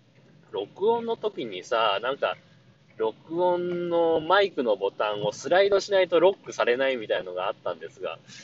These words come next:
今やってみたら普通にただのタップでもなんかまた録音できるようになってますね。どういうこと？<laughs> しょっちゅう仕様が変わるんでよくわかりません。<laughs> 変わったら教えてくれればいいのに、もしかしたら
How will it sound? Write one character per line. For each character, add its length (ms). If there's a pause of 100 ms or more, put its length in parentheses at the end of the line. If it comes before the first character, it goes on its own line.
(160)
今 260
や 100
っ 40
て 160
み 140
た 80
ら 120
普 100
通 120
に 60
た 140
だ 100
の 100
タ 120
ッ 40
プ 200
で 100
も 120
な 120
ん 60
か 80
ま 140
た 100
録 360
音 320
で 120
き 100
る 60
よ 160
う 40
に 140
な 120
っ 20
て 320
ま 160
す 200
ね。 120
ど 160
う 60
い 40
う 60
こ 120
と？ 80
<laughs> 800
し 100
ょ 60
っ 40 (120)
ち 120
ゅ 40
う 20
仕 220
様 200
が 140
変 160
わ 120
る 100
ん 60
で 80
よ 160
く 100
わ 120
か 100
り 60
ま 140
せ 140
ん。 80
<laughs> 60 (2750)
変 100
わ 100
っ 40 (120)
た 80
ら 80
教 100 (100)
え 140
て 100
く 120
れ 100
れ 100
ば 160
い 80
い 40
の 120
に、 160 (160)
も 140
し 60
か 60
し 60
た 60
ら 60